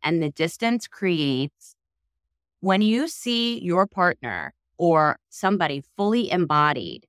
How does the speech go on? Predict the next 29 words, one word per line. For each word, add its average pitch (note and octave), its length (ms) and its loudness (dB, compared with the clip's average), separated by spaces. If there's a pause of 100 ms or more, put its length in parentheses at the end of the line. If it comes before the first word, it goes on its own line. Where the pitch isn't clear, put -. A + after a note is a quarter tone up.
in F3+ 200 0
their F3+ 220 2
work, D3+ 640 -4
in E3+ 160 -2
what E3+ 180 -4
they're F#3 140 0
doing, C3 500 -4
that's D3 240 -4
what C4+ 120 -6
creates F3+ 340 -4
attraction. B2 640 -10 (1080)
That's E3 360 2
what G#3 140 -6
creates, D3 440 -2
and E3 100 -2
if D3 100 -6
we G3 120 0
don't C4 160 2
have A#3 220 -4
that F3+ 200 0
distance G3 560 -4
and D#3+ 200 -4
there's D3 220 -6
too - 260 -6
much G3+ 300 0
we D3 440 -4
and D#3 180 0
not C#3 160 2
enough D#3+ 260 0